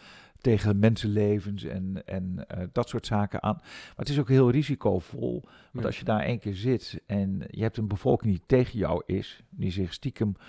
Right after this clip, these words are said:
Speaker 1: eh, gaat organiseren en allerlei groeperingen die acties gaan uitrichten,
Speaker 2: Ja.
Speaker 1: dat kan behoorlijk gevaarlijk worden. Ja,
Speaker 2: Ja.
Speaker 1: ook voor die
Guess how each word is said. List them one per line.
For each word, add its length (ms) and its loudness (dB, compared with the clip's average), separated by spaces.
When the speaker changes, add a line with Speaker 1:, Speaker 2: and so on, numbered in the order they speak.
Speaker 1:
eh, 320 -2
gaat 300 -2
organiseren 1080 2
en 400 0
allerlei 380 2
groeperingen 800 2
die 220 0
acties 340 -2
gaan 280 -2
uitrichten, 500 -4
Speaker 2:
Ja. 60 -2
Speaker 1:
dat 160 -2
kan 200 -2
behoorlijk 320 -4
gevaarlijk 420 -12
worden. 320 -12
Ja, 160 -8
Speaker 2:
Ja. 100 -8
Speaker 1:
ook 180 -4
voor 140 -4
die 240 0